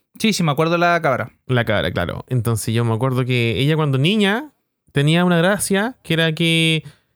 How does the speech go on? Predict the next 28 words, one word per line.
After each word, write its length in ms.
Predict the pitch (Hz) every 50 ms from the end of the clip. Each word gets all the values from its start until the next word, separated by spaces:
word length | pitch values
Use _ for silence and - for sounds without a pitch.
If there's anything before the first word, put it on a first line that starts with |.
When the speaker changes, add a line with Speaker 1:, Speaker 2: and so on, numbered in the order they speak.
| _ _
Speaker 2:
ella 180 | - 160 160 180
no 140 | 190 190 165
podía 280 | 160 160 151 185 185 185
decir 180 | - - 196
la 160 | 180 170 165 160
S. 360 | 165 156 - - - 101 - _ _ _ _ _ _ _ _ _ _ _ _ _ _ _ _ -
Speaker 1:
Chucha. 400 | - - 294 247 - - - 156
Speaker 2:
Como 220 | 139 147 147 151 151
que 80 | 147
se 140 | 147 - 165
le 100 | 151 151
metía, 800 | 147 143 131 131 160 175 175 180 175 175 170 170 165 160 151 139
se 140 | 143 - 151
le 60 | 147
metía 200 | 143 139 135 165
la 120 | 170 160 151
lengua 280 | 156 175 196 202 202
por 140 | 202 202 196
ahí 320 | 202 202 208 220 233 220
en 100 | 208 190
vez 140 | 180 185 180
de 60 | 175
decir, 180 | 175 - - 175
por 120 | - 160
ejemplo, 220 | 147 - 185 175 175
cuando 360 | 170 160 160 151 151 143 143 - _ _ _ _ _ _ -
la 140 | 123 123
clásica. 600 | 120 139 143 135 - - 104 - 98 101 101 -